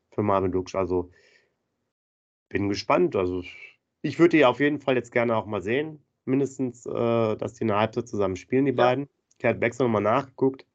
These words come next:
Speaker 1: Laut Kicker war die Aufstellung auch ein vier zwei zwei zwei. Also Sané hatte mit Füllkrug da meistens zusammen so eine Spitze gespielt, äh, bei den Länderspielen. Also ich würd schon sehen, dass die mal gern zusammenspielen und ich glaub, das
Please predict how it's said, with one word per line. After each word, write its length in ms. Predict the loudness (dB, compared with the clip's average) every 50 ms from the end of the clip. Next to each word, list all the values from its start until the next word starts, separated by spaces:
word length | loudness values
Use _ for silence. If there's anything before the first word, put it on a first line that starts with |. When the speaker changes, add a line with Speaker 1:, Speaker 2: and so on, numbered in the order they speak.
| _ _ _ _ _ _ _ _ _ _ -20 -20 _ _
Speaker 1:
Laut 200 | 2 2 2 2
Kicker 300 | -2 -8 -4 -2 0 0
war 80 | 0 0
die 100 | 0 -2
Aufstellung 440 | -2 -4 -4 -6 -8 -6 -6 -4 -4
auch 140 | -4 -6 -6
ein 180 | -10 -14 -14 -18 _ _ _ _ _ _ _ _ _ _
vier 400 | _ _ -6 -4 -4 -4 -4 -6
zwei 340 | -8 -8 -4 -2 0 0 0
zwei 400 | -2 -8 -8 -6 -4 -2 -2 -4
zwei. 480 | -6 -8 -4 -2 0 2 2 2 0 0
Also 200 | 0 0 -2 -4
Sané 460 | -4 -6 -10 -6 -2 0 2 2 2
hatte 200 | 0 -2 -4 -6
mit 180 | -4 -6 -6
Füllkrug 500 | -8 _ -2 -2 -2 -2 -4 -10 -16 -8
da 260 | -4 0 0 0 0 0
meistens 440 | -2 -4 -4 -2 -2 -4 -4 -4 -4
zusammen 300 | -4 -2 -2 0 0 -2
so 60 | -2
eine 100 | -4 -4
Spitze 380 | -2 -2 -4 -2 0 -2 -2 -2
gespielt, 500 | -2 -6 -4 -2 0 0 0 0 -4 _ _ _ -20 -20 -20 -20 -20 _ _ _ _
äh, 100 | -2 0
bei 140 | 2 2 0
den 100 | 2 2
Länderspielen. 680 | 0 2 2 0 0 -2 -4 -2 2 2 2 2 2
Also 280 | 0 -2 0 2 0 0
ich 120 | 0 -2 -4
würd 120 | -6 -2
schon 180 | -2 0 2 2
sehen, 160 | 4 2 2
dass 160 | 2 -2 -4
die 100 | -2 -2
mal 120 | 0 2
gern 160 | 2 0 -2 -2
zusammenspielen 680 | -2 -2 0 0 0 -2 -4 -4 2 2 4 4 4
und 100 | 0 -2
ich 40 | -2
glaub, 180 | -2 -2 -2 -2
das 200 | -6 -10 -10